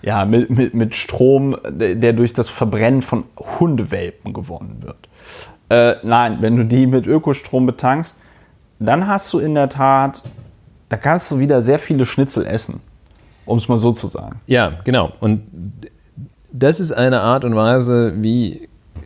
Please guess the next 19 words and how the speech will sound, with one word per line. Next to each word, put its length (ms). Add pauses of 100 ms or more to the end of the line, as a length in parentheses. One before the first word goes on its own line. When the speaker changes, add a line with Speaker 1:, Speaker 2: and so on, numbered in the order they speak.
(240)
Speaker 2:
diese 180
Diskussion 800 (520)
nach 120
meiner 240
festen 300
Überzeugung 560
zu 100
führen 440
ist, 360 (240)
<laughs> 320
so 140
wie 100
wir 100
das 180
machen, 280 (160)
Speaker 1:
Ja. 220
Speaker 2:
aber 320
eben 300 (520)
mit 400